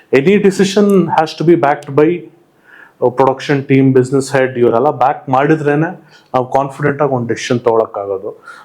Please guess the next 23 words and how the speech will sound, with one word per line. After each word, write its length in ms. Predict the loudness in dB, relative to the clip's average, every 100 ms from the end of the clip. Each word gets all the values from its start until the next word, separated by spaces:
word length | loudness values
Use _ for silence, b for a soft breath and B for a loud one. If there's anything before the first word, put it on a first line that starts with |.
| -4
So 120 | -2 0
ನಾನ್ 140 | 0
ನಮ್ಮ 200 | 0 -2
ಅರ್ಜುನ್ 240 | 0 0
ಸರ್ 200 | 2 2
ಹತ್ರ 340 | 2 0 0 0
ಈ 20 |
ತರ 200 | 2 0 0 -2 _ _
ಅವ್ರು 240 | 0 2
ಹೇಳಿದ್ರು, 420 | 2 2 2 0 -6 -8 -16 -2
"ಹಿಂಗ್ 240 | 0 2
ಮಾಡೋಣ." 320 | 2 0 0 -2 -2 -6 B B B
ಅವ್ರು 100 | 0
ಫಸ್ಟ್ 380 | 2 -2 0 -2
ಸೇವ್ 300 | 2 2 2
ಕನ್ನಡ 260 | 0 2
ಫಿಲಮ್ಸ್ 440 | 0 0 0 0 -2
ಅಂತ 160 | -2
ಒಂದ್ 220 | -2 -2 -2
ಕ್ಯಾಂಪೇನ್ 520 | -2 -2 -2 -2 0
ಐಡಿಯಾ 240 | 2 4
ಅವ್ರದ್ದೇ 320 | 2 0 -4
ಅದು. 300 | -8 -8 -18